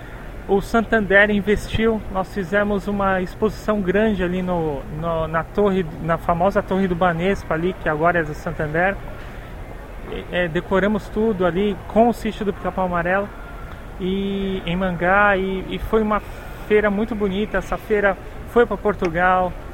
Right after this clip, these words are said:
teve uma abrangência bem interessante, assim. Então, é um projeto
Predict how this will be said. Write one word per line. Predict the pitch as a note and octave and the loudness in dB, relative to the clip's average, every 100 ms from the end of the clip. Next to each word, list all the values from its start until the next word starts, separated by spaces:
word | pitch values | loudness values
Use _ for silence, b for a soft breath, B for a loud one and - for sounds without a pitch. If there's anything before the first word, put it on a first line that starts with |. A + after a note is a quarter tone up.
| - - - - | -12 -12 -12 2
teve | A3+ F#3+ G3+ | 4 4 2
uma | G3+ | 0
abrangência | F#3+ F#3+ F3+ G3 G3+ - - D#3+ | 0 0 0 0 -2 -4 -8 -6
bem | E3 A#3+ | -2 0
interessante, | - G#3 F#3+ - E3+ D#3 | 2 4 4 2 0 -2
assim. | D3 - D3+ | -4 -4 -4
Então, | D#3 - B3+ B3+ - | -2 2 2 0 -2
é | G#3+ | 0
um | A#3+ | 0
projeto | B3 A3+ - F#3+ - F3+ | 2 0 0 -2 0 -4